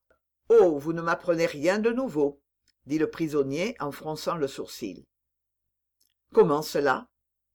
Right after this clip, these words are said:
Je m'en doutais. Pourquoi ? Je vais vous le dire.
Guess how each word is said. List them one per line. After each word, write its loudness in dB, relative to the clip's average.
Je -8
m'en -2
doutais. -2
Pourquoi ? 0
Je -2
vais 4
vous -2
le 2
dire. -4